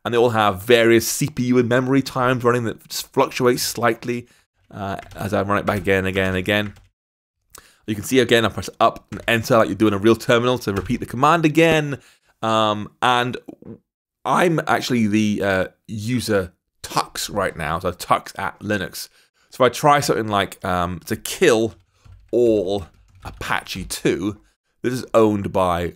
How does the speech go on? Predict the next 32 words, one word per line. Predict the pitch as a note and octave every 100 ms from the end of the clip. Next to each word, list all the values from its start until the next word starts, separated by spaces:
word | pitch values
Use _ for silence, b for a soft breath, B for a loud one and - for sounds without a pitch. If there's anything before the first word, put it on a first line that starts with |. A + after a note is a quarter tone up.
| -
the | E2 F2+
user | F#2 F2+
W | E2+ - F#2+ F2+
W | F2
W | E2+ E2
data, | E2 G2+ G2+ D#2 D#2+
and | F2
so | E2 F2
run | F#2+ G2
that | A2+ -
back, | E2+ D#2+
it'll | D#2+
say, | E2 E2+ E2 - _
"I | F2
don't | D#2 -
think | G#2+ F2
so." | - D2 E2+ - _ _ _ _ _ _ -
Um, | E2 D#2+ D#2 D#2+
so | -
it's, | B2 - C3+
it's, | C#3 - - -
it's | F3+
fairly | - - - C4 B3 A3+
realistic | F#3+ E3+ B2 - F2 D#2+
in | F#2
terms | A#2 G#2
of | F#2
the, | F2+ D#2+
the | F2+ E2+ E2 - _ _
structure | - - G#2 -
we | D#2
have. | E2 D2+ D#2 -